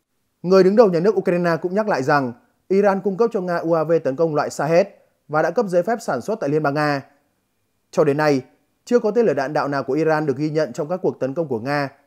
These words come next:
vào Ukraine. Tuy nhiên, các thành phố của nước này đã nhiều lần bị tấn công bằng U A V Shahed do Iran sản xuất kể từ tháng mười năm hai nghìn không trăm hai mươi hai.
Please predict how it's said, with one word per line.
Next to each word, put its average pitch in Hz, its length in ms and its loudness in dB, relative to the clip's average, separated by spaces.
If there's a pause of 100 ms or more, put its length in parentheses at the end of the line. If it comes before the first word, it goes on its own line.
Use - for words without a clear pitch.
vào 139 200 -2
Ukraine. 143 500 -2 (540)
Tuy 175 100 0
nhiên, 156 300 4 (300)
các - 160 -2
thành 180 180 -4
phố 165 120 0
của 190 140 0
nước 196 140 -2
này 170 100 -2
đã 143 100 -2
nhiều 147 160 0
lần 135 180 2
bị 139 100 -4
tấn 139 200 -6
công 170 160 -4
bằng 139 160 -4
U 147 60 -2
A 147 120 0
V 135 80 -2 (100)
Shahed 151 340 0 (320)
do 165 140 0
Iran 175 280 2
sản 120 220 -6
xuất 214 320 -2 (280)
kể 151 100 4
từ 156 140 2
tháng 165 200 -4
mười 190 160 4
năm 175 80 -2
hai 202 100 -2
nghìn 151 140 -2
không 165 140 -4
trăm 165 140 -2
hai 156 120 -2
mươi 147 80 0
hai. 147 260 2